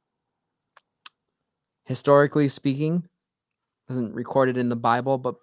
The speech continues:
Paul eventually is executed on the side of a Roman road. He's beheaded. And he's a man who we see fought the good fight.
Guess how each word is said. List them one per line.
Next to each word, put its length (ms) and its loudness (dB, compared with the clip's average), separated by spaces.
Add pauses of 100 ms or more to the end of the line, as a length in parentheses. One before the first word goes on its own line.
(760)
Paul 380 4
eventually 680 -4
is 140 -6
executed 680 -6 (880)
on 80 -8
the 60 -8
side 240 0
of 120 -4
a 60 -4
Roman 300 -4
road. 360 -8 (960)
He's 160 -8
beheaded. 480 -2 (1900)
And 80 -6
he's 120 -2
a 40 0
man 320 2
who 640 -2 (1000)
we 120 -4
see 280 -2
fought 420 2
the 80 -2
good 180 -2
fight. 580 -4